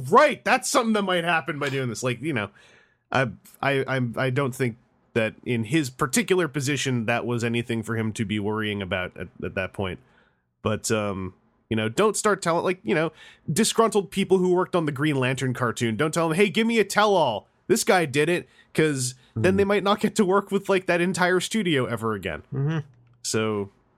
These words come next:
Speaker 3: Especially in the creative end, because every creator eventually hopes they get to finish the story they were telling.
Speaker 1: Yeah.
Speaker 3: The same reason you're, like, you're never, the, the two thousand eleven Thundercats, they're never going to tell you how the rest of that series was gonna go, just in case we get a comic book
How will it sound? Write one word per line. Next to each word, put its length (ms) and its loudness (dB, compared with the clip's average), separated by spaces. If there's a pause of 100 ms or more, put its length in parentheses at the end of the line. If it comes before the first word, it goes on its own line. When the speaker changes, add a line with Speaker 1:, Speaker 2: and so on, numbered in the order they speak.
(120)
Speaker 3:
Especially 400 -2
in 60 -2
the 80 -4
creative 440 -2
end, 200 -2
because 400 -6
every 280 -2
creator 540 -2
eventually 600 -4
hopes 260 -6
they 100 -2
get 200 -6
to 80 -6
finish 520 -6
the 100 -12
story 380 -6
they 140 -8
were 80 -4
telling. 340 -8 (800)
Speaker 1:
Yeah. 240 2 (140)
Speaker 3:
The 80 -8
same 260 -2
reason 340 -2
you're, 240 -4
like, 240 -4 (220)
you're 140 -4
never, 180 -4
the, 180 -2
the 280 -4
two 120 -8
thousand 300 -2
eleven 240 -4
Thundercats, 560 -4
they're 160 -4
never 320 -4
going 320 -6
to 160 -6
tell 260 -4
you 160 -4
how 300 -2
the 80 -6
rest 220 -6
of 60 -8
that 120 -4
series 360 -6
was 120 -10
gonna 160 -6
go, 260 -4
just 300 -4
in 100 -6
case 300 -4
we 60 -6
get 120 -2
a 40 -6
comic 460 -4
book 220 -4